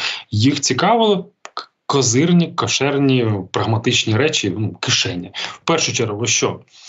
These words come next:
Американці: відновіть авіаційне сполучення між Москвою та Вашингтоном, щоб було зручно літати. А, поверніть дипломатичні установи,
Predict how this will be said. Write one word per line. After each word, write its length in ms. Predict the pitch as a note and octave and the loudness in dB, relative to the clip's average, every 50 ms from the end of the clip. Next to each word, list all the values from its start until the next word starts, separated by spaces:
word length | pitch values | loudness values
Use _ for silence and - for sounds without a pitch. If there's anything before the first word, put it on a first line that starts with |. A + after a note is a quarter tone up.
| - - - - - - - - - - | -12 -12 -14 -18 -18 -20 -20 -14 -6 -2
Американці: 640 | B2+ C#3+ E3 F3 F3 E3 C3+ A2 - - A2 G2+ G#2+ | 0 0 2 2 0 -2 -2 -2 -6 -8 -10 -6 -4
відновіть 580 | B2 C#3 C3+ D#3 D#3+ D#3 E3 E3 D3 - - | -2 -2 0 0 0 2 2 0 0 0 0
авіаційне 440 | C3 A#2+ B2+ B2 B2 - C3 A#2+ A#2 | 0 2 2 2 2 0 0 0 0
сполучення 640 | A2+ - - B2 A#2+ A#2 A#2 A2+ - A#2 G#2+ G#2 G#2 | -2 -2 0 0 2 2 2 0 0 0 0 0 0
між 420 | G#2+ A2 A2 G#2+ - - - - - | 2 2 2 2 0 0 -2 -2 0
Москвою 520 | A2 A2+ A2+ - - - A#2 G#2+ G2 F#2 | 0 0 0 0 0 2 2 2 2 0
та 100 | F#2 F#2+ | 0 0
Вашингтоном, 720 | G2 G2 G2 - G#2+ G2+ - - A2 G#2 G#2 A2 A#2+ B2+ | 0 2 2 0 0 -2 -2 -2 0 2 2 2 2 2
щоб 280 | - - A2 G#2 - - - - - | 0 0 -2 -4 -6 -10 -18 -12 -6
було 240 | A2 G#2 A2 A2 A2 | -4 0 2 2 2
зручно 380 | G#2 A2+ A2+ A2+ A2+ A2+ A#2 A2 | 4 4 2 2 2 2 2 2
літати. 580 | G#2 A2+ A2+ A#2 A2+ A2 A2 A2+ - C3 C3 C3+ - - - - - - - B2+ A2+ | 2 2 0 0 0 0 0 0 -2 -2 -2 0 0 -2 -2 -2 -4 -6 -6 -6 -4
А, 240 | A#2+ A#2+ A#2+ A#2+ B2 | -2 0 0 0 0
поверніть 500 | A#2 A#2 C#3 C#3 C#3+ C#3 D3 D#3 D3+ C3 | 0 2 2 4 4 4 4 4 2 2
дипломатичні 800 | B2 C3 A#2+ A#2+ A#2+ A#2 A#2 - A2+ A2+ B2 A#2 - - - A2 | 0 0 0 0 0 0 0 0 0 0 0 0 0 0 0 -2
установи, 720 | G#2 G2+ - - - G#2 G#2 G2 G2 F#2+ G2+ B2+ C#3 C3+ | -2 -2 -2 -2 -2 -2 0 0 0 0 0 0 -2 -2